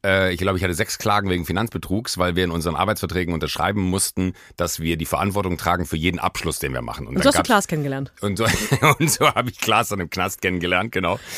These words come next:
Speaker 1: Und, äh, äh, long, long story short, aber das war auch so Systemlottoscheine.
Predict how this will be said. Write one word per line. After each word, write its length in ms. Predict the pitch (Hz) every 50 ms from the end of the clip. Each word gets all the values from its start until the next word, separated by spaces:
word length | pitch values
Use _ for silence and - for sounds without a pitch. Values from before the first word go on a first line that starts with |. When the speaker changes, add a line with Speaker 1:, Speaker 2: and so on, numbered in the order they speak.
| - - - -
Speaker 1:
Und, 320 | - 110 110 107 101 90
äh, 760 | 107 104 101 104 104 107 107 104 101 104 - 107 110 107 104
äh, 20 | 104
long, 200 | 120 139 165 175
long 180 | 160 165 175 170
story 200 | - 180 165 131
short, 240 | - 160 165 180
aber 140 | 151 135 123
das 220 | 113 120 139 123 131
war 100 | 123 110
auch 80 | 135
so 100 | 127 - 127
Systemlottoscheine. 840 | 113 113 104 - 135 139 131 120 113 - - - - - - 95